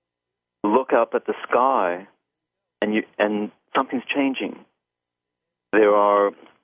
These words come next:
there are actually manifestations of the, of the astral world that's actually beginning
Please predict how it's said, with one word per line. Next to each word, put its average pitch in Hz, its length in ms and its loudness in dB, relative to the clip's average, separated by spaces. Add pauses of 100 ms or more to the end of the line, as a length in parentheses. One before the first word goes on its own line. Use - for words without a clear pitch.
(140)
there 104 220 4
are 107 160 4
actually 104 400 -2 (1700)
manifestations 117 1080 -2 (120)
of 95 120 -4
the, 101 180 -4
of 98 240 -2
the 98 220 2 (360)
astral 113 420 -2
world 98 360 2
that's 92 160 -4
actually 98 300 -2
beginning 95 340 -4